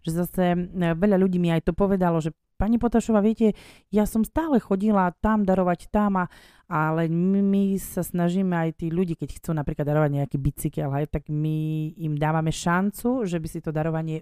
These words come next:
užili.“ Oni vlastne ten bicykel idú odniesť priamo tej rodine, ktorá to potrebuje, hej. Že zase nemusia ísť cez nás ako sprostredkovateľov, ale dávame im možnosť a šancu, alebo,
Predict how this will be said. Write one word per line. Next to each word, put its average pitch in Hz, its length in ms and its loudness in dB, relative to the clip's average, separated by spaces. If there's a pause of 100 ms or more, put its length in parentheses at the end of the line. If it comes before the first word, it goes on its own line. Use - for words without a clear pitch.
užili.“ 151 580 0
Oni 175 180 -2
vlastne 180 300 -2
ten 170 140 -10
bicykel 165 340 -8
idú 165 160 -4
odniesť 160 320 -8
priamo 180 480 0
tej 147 260 -4
rodine, 147 340 -2
ktorá 156 280 -8
to 147 140 -8
potrebuje, 147 680 -8
hej. 151 220 -4 (480)
Že - 160 -8
zase 165 220 0
nemusia 185 760 4
ísť 151 300 0 (240)
cez 151 260 -2
nás 147 180 -4
ako 143 220 -6
sprostredkovateľov, 156 960 -4
ale 147 100 2
dávame 175 360 0
im 156 160 0
možnosť 170 420 2
a 147 120 0
šancu, 160 540 -4
alebo, 151 520 0